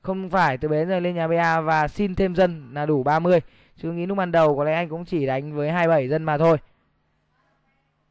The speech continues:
Như vậy là Nhãn Tử lên đời sớm nhất, sau đó tới Yugi.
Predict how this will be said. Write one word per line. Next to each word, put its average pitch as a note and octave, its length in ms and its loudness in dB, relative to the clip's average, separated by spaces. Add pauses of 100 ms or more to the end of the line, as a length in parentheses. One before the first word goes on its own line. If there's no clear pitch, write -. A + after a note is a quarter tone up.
(1040)
Như D3 180 -8
vậy D3 280 2
là C#3 600 0 (440)
Nhãn D#3 180 -6
Tử E3+ 220 0
lên D3+ 160 0
đời D#3 220 4
sớm C#3+ 180 -4
nhất, G#3 200 2
sau E3+ 140 -2
đó D#3+ 120 4
tới D#3 380 2
Yugi. F3 320 6